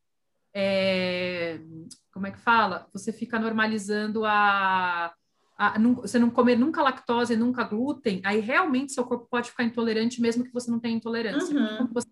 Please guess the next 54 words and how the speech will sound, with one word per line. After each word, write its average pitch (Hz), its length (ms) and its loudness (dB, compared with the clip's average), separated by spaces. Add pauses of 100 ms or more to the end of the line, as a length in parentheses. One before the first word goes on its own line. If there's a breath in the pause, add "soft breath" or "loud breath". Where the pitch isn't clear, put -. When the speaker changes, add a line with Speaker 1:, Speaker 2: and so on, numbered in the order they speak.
Speaker 1:
deixa 220 220 -4
de - 100 -12
consumir, 196 640 -2 (300 loud breath)
isso 196 180 -8
foi 262 120 4
a 294 60 6
médica 254 320 2
que 262 100 -2
me 254 60 2
explicou, 254 420 -2
tá, 233 200 2
gente? 220 260 -2
Quando 214 140 -4
eu 208 80 -6
fui 208 120 -10
fazer 208 260 -2
os 202 80 -4
testes 202 280 -6
de - 80 -6
alergia, 185 640 0 (600)
e 214 100 0
aí 214 320 6
ela 226 240 2
falou 226 500 2
que 220 160 -4
é 269 80 2
isso, 247 320 0
às 196 80 -4
vezes 208 300 0
você 226 260 -2
não 233 220 0
tem, 240 320 0
mas 240 180 0
como 240 220 0
você 247 400 -2
fica 233 220 -6
sem 233 200 -2
consumir, 233 560 0
o 247 60 0
seu 233 160 -6
corpo 226 280 -4
não 262 120 0
vai 262 120 4
mais 277 120 -2
produzir 220 400 -4
mesmo 202 380 -4
a, 185 340 0
a 190 80 -2
enzima 190 460 -2
pra 190 100 -10
processar, 233 600 0
e 226 100 2
aí 208 160 -2
você 233 360 -6